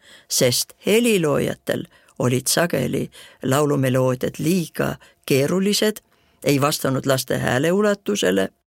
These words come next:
aga samas riiklik kirjastus võis avaldada ainult kutseliste heliloojate loomingut.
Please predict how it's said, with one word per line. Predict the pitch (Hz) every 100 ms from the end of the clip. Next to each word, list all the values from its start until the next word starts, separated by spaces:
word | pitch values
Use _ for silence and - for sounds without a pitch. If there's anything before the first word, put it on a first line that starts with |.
| _ _ -
aga | 127 127
samas | - - 175 240 220 214 - - _ -
riiklik | 170 233 - - 123 -
kirjastus | 185 233 202 180 - 175 151
võis | 143 135 -
avaldada | 151 190 202 175 165 - -
ainult | - 139 190 190 180 - _ _ -
kutseliste | 160 165 - 185 185 - - - 127
heliloojate | 123 160 170 151 165 175 - 220
loomingut. | 277 180 - 131